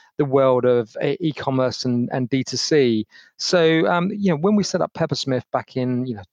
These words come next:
two thousand nine, twenty ten, it was never set up to be a D two C company. Um, we knew, and actually, and it's true, it still is, the main customers are sort of bricks and mortar,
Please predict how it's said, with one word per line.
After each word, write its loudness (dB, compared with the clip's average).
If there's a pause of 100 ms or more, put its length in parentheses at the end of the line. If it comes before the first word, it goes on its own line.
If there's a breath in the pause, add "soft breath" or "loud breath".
(120)
two -2
thousand -2
nine, 0
twenty -6
ten, -2 (580 loud breath)
it 0
was -2
never 2
set 0
up -2
to -2
be -2
a -2 (100)
D -4
two -10
C -2
company. -2 (300 loud breath)
Um, 0
we -2
knew, 2
and -2
actually, -2
and 0
it's -4
true, -2
it -4
still 0
is, 2
the -6
main -2
customers -6
are 0 (280 loud breath)
sort -4
of -20
bricks -4
and -2
mortar, -2